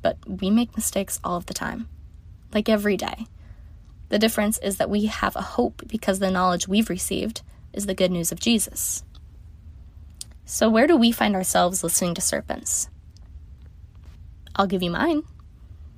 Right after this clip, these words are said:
I hear the serpent whisper insecurities about my body if I spend too much time on social media.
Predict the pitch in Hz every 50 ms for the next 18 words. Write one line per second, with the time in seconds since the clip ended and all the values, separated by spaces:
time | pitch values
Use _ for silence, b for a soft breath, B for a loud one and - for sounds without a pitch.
0 | - - - - - - - 214 214 240 247 247 247 220 - 233 233 233 226 -
1 | 196 208 - - 214 214 220 202 202 214 - - 208 - - 185 185 185 180 190
2 | 196 196 180 175 - 180 175 - 170 196 233 208 202 214 240 - - 202 - -
3 | 180 - - - 185 190 185 196 185 190 - - - 185 190 180 180 - - 196
4 | - - 180 180 180 196 208 208 196 196 214 226